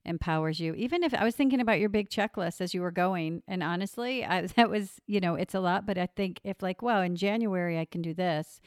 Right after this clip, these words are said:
and in February I can do this," and, you know, and give myself that time,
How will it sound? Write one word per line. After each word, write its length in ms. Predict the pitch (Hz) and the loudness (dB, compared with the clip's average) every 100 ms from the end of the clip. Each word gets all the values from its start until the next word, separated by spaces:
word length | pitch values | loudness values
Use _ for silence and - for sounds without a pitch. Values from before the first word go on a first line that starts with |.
| - - - 190 | -20 -20 -14 -6
and 100 | 185 | -4
in 60 | |
February 640 | 175 202 208 202 180 180 170 | 0 0 2 2 2 2 2
I 80 | |
can 180 | 170 175 | 0 -2
do 140 | 165 160 | -2 0
this," 560 | 185 175 160 - - _ - - _ - | 2 2 0 -6 -20 _ -20 -20 _ -6
and, 280 | 175 165 - | -2 -2 -4
you 160 | 214 196 | -4 -2
know, 280 | 170 165 202 - - | 0 -2 -6 -10 -6
and 440 | 180 175 170 170 | -2 -2 -2 -6
give 200 | 185 190 | -4 -4
myself 380 | 185 170 180 165 | -2 -4 -4 -4
that 200 | 165 143 | -4 -4
time, 460 | - 190 185 170 | -4 -4 -4 -4